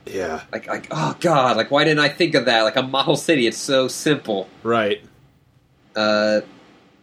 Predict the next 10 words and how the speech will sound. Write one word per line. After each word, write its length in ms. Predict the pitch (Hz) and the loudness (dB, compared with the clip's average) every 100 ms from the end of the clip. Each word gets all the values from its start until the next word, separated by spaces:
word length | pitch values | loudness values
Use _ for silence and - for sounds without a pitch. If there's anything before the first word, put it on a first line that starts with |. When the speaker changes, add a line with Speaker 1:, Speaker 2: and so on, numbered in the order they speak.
| _ _ _ _ _ _ _ _ _ _ _ _ _ _ _ _ _ _ _ _ _ _ - | _ _ _ _ _ _ _ _ _ _ _ _ _ _ _ _ _ _ _ _ _ _ -10
Speaker 2:
uh, 200 | 117 113 | -6 -2
and 120 | 135 | 2
also, 440 | 143 143 135 123 117 | 2 2 2 2 0
there 300 | 120 113 113 | 2 2 2
is 180 | 120 110 | 0 -2
a 80 | |
deep, 400 | 107 - 120 113 | -4 -2 -4 -4
there's 240 | 123 110 104 | -2 0 0
a 80 | 101 | -4
documentary 1040 | 117 113 - 110 117 - 110 101 98 98 | -2 -2 -2 -4 -4 -2 -4 -2 -4 -8